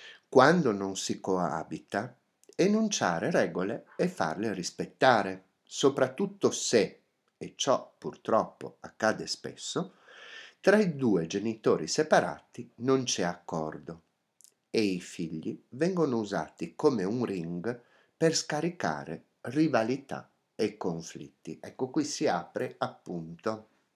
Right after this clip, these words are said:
un tema che non ha solo a che fare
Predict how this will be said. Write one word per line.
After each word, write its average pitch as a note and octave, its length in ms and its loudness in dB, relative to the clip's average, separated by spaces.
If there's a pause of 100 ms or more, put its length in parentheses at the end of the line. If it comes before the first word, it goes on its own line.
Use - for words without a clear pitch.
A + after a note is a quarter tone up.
(1900)
un A#2 260 -6
tema F2+ 520 -2 (540)
che A2+ 100 -4
non G#2 220 -2
ha C#3 100 2
solo F#2 320 -2
a E2+ 120 -4
che - 160 -8
fare E2+ 580 0